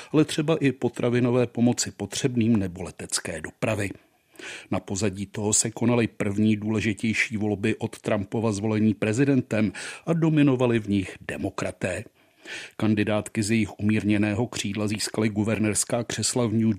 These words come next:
Jersey a v Georgii, což jsou sice státy, kde mívají demokraté převahu,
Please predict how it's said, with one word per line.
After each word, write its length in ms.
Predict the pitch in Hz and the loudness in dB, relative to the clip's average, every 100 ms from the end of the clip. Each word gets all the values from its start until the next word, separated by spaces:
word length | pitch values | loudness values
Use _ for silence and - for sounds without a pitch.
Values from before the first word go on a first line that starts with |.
| 113 | 0
Jersey 360 | 101 95 107 - | -4 -2 -2 -2
a 100 | 101 | -6
v 100 | 85 | -6
Georgii, 720 | - 87 90 - 107 107 156 - - - | -8 -8 -4 -2 0 0 -2 -6 -14 -8
což 180 | 95 - | -6 -4
jsou 160 | 110 | -2
sice 320 | - 104 104 | -2 -2 -2
státy, 420 | - - 95 - 95 | -2 -2 -6 -6 -6
kde 180 | 98 | -2
mívají 360 | 95 95 98 98 | 0 0 0 -2
demokraté 600 | 95 98 - - - - | -2 -4 -4 -8 -8 -10
převahu, 540 | - 110 104 123 156 | -6 -4 0 2 2